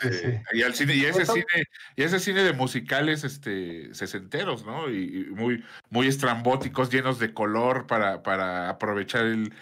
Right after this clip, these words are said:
Speaker 1: el, el Technicolor y todas esas as-, eh, todos esos asuntachos.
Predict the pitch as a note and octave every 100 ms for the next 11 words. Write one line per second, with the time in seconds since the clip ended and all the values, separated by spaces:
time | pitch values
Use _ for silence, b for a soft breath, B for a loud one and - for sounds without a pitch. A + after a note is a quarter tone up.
0 | - _ - G2 F#2+ F#2 F2+ F2+ F2 E2+
1 | E2+ - G#2+ - - G2+ - A2 A2+ A2+
2 | G#2 F#2+ F2+ G2+ G2+ G#2 G#2 G#2 G2 -
3 | A2 B2 B2 B2+ B2+ B2+ F#2+ - F#2+ -
4 | A2 C#3 C#3+